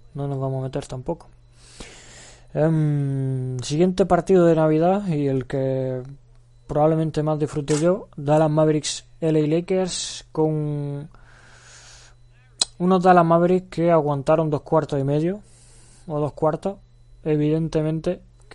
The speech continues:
hizo un muy buen partido, eh, Anthony Davis. Em, a ver, voy a buscar aquí la estadística. Tres de cinco en triple Anthony Davis,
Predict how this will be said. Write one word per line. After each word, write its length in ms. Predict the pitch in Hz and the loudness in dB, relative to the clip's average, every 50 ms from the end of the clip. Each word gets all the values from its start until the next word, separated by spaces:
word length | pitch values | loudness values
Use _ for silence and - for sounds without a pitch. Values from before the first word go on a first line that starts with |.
| - - | -18 -8
hizo 260 | - 180 165 - 214 | -8 -8 -6 -4 -4
un 160 | 208 175 165 156 | -4 -2 -2 -2
muy 180 | 160 180 190 | 0 0 0
buen 220 | 185 180 175 160 143 | 2 0 0 0 -2
partido, 600 | - 151 143 135 - 165 160 156 139 135 - - - - - - - - - - | -4 -4 -4 -4 -4 -2 -2 -2 -4 -6 -8 -12 -18 -20 -20 -20 -20 -20 -12 -10
eh, 140 | 151 143 | -8 -8
Anthony 420 | 131 131 139 147 - 160 156 151 147 | -8 -8 -10 -8 -8 -6 -6 -4 -2
Davis. 480 | 147 156 156 151 147 170 180 - - - - - - - - - - - - - - - - - | -2 -2 -2 -4 -6 -8 -10 -12 -18 -20 -20 -20 -20 -20 -20 -20 -20 -20 -20 -20 -20 -20 -14 -8
Em, 920 | - 156 151 147 143 139 139 139 135 135 135 131 131 131 131 135 135 185 - - - _ - | -4 -2 -2 -2 -2 -4 -6 -8 -10 -10 -10 -12 -12 -12 -14 -14 -16 -18 -20 -20 -20 _ -16
a 100 | - 175 | -12 -10
ver, 220 | 139 143 151 170 175 - - - | -6 -6 -6 -8 -8 -14 -14 -8
voy 140 | 156 156 | -6 -4
a 40 | 165 | -4
buscar 240 | 170 170 - - 160 | -4 -4 -4 -6 -6
aquí 160 | 160 156 156 | -6 -6 -6
la 100 | 156 151 | -6 -6
estadística. 640 | 143 - - 143 151 156 156 - 165 151 156 165 185 185 - - - - - - - - - - _ - - - - - - - - - - - - - - - - | -6 -6 -6 -6 -6 -6 -6 -8 -6 -4 -4 -6 -6 -8 -12 -20 -20 -20 -20 -20 -20 -20 -20 -20 _ -20 -20 -20 -20 -20 -20 -20 -20 -20 -20 -20 -20 -20 -20 -20 -10
Tres 220 | - - 151 165 160 | -4 -2 0 2 2
de 80 | 170 | 2
cinco 280 | 156 - 180 170 - 165 | 0 0 -2 -2 0 0
en 80 | 151 139 | -2 0
triple 280 | - 160 165 156 160 151 | 0 -2 0 2 2 0
Anthony 320 | 147 139 151 147 143 135 | 0 0 -4 -6 -6 -4
Davis, 560 | 131 143 160 160 170 185 180 - - - - | -4 -4 -4 -4 -4 -6 -6 -8 -12 -16 -18